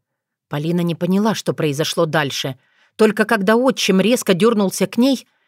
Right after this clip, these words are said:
почувствовала, как сильно от него несло алкоголем. Так вот откуда эта храбрость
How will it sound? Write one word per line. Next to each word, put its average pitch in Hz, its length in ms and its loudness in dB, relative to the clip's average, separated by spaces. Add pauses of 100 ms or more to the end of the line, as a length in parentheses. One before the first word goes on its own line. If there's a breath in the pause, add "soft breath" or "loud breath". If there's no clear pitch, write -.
(180)
почувствовала, 165 760 -2
как 175 180 -4
сильно 180 440 0
от 175 120 -8
него 196 200 0
несло 196 360 2
алкоголем. 190 760 0 (480)
Так 240 180 -8
вот 330 340 0
откуда 185 320 0
эта 185 160 0
храбрость 160 800 -2